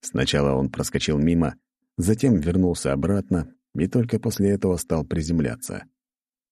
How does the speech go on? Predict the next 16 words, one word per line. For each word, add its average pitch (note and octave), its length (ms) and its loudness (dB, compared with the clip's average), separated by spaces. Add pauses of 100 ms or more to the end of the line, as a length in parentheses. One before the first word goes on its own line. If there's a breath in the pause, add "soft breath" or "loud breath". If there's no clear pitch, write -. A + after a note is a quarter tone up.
(300)
А C2 140 0
стоило F2 340 2
ему F2 220 4
коснуться E2+ 480 0
земли, F#2 360 4
как F2+ 220 0
боковая F2 480 0
дверь E2 400 0
распахнулась, E2+ 920 0 (380)
и F2+ 100 4
из A2+ 140 4
нее A2+ 280 4
показалось F#2 540 2
довольное E2 540 2
лицо D2 300 -2
Булатова. B1 640 -4